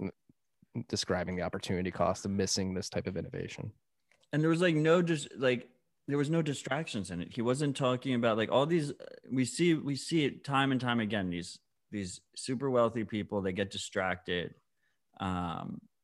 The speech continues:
Speaker 2: by, like, all these different altcoins and, like, the, the newest, you know, blockchain and A I and all this stuff. And this was just a hyper-focused, hyper-focused letter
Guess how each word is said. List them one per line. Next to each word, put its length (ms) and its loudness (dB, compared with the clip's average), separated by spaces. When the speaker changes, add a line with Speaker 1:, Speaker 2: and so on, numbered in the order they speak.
Speaker 2:
by, 260 4
like, 220 0
all 140 6
these 140 0
different 280 0
altcoins 1120 0
and, 140 0
like, 220 -2
the, 300 2
the 100 0
newest, 600 2
you 140 2
know, 260 0
blockchain 640 4
and 100 2
A 160 4
I 240 6
and 100 2
all 100 2
this 160 -2
stuff. 280 2
And 320 0
this 200 2
was 100 -4
just 140 -2
a 80 4
hyper-focused, 1300 0
hyper-focused 1120 2
letter 480 2